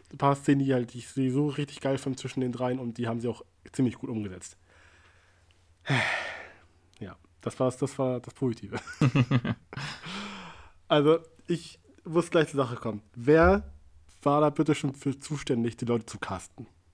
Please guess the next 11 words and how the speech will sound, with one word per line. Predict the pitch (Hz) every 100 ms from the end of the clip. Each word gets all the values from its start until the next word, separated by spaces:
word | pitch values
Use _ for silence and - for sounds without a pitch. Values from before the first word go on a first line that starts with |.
| _ _ _ _ _ _
Wer, | 160 180 214
wer, | - -
wie, | 156 220 - _ - - 160 - - - - - -
wer | - 202
hat, | 247 247
wer | 175 202
saß | 196 185 214
da | 156
und | 147
hat | 143
gesagt, | 151 147 147